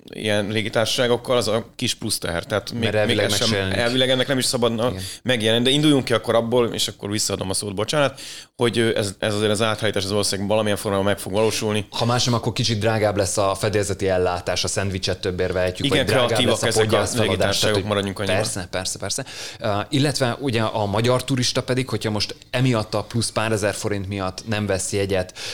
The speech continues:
Speaker 2: ö, mit tudom én, egy, egy, ö, külföldi hosszú hétvégére, akkor mi fog történni az ő pénzével?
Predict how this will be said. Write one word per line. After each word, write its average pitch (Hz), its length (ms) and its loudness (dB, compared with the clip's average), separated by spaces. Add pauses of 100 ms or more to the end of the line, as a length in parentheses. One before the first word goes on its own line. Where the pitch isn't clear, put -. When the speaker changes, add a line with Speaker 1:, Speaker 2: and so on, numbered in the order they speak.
Speaker 2:
ö, 92 220 -2
mit 110 160 0
tudom 95 200 -2
én, 95 120 -2
egy, 92 220 -4
egy, 98 320 -6
ö, 95 100 -2
külföldi 107 440 2
hosszú 104 300 0
hétvégére, 113 480 0
akkor 98 220 -4
mi 90 120 -6
fog 104 220 -2
történni 113 400 0
az 110 120 0
ő 117 120 -2
pénzével? 120 560 0